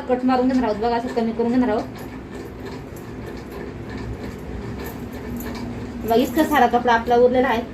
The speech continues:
आपण त्यात पायपिंग बी करू शकतो आणि आपल्याला पाठीमागच्या दोऱ्या वगैरे सुद्धा कापडाचं जर बनवायचं असेल तर बनवू शकतो. तुम्हाला जर स्टिचिंग बघायची असेल तर नक्की सांगा.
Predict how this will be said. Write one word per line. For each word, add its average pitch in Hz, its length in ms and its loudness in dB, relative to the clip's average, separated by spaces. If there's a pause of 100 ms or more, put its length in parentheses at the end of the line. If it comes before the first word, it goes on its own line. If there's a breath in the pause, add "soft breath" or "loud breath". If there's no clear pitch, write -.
(360)
आपण 247 180 0
त्यात 240 200 2
पायपिंग 240 340 2
बी 240 80 0
करू 262 200 2
शकतो 262 280 0
आणि 247 260 4 (680)
आपल्याला 247 440 4 (120)
पाठीमागच्या 247 400 2
दोऱ्या 226 260 6
वगैरे 233 200 6
सुद्धा 233 200 4
कापडाचं 233 360 4
जर 233 120 6
बनवायचं 240 280 2
असेल 269 140 -2
तर 226 60 0
बनवू 220 240 4
शकतो. 254 280 0 (1600)
तुम्हाला 254 280 4
जर 233 180 4
स्टिचिंग 262 400 2
बघायची 254 260 4
असेल 254 220 4
तर 233 60 0
नक्की 247 280 0
सांगा. 254 360 0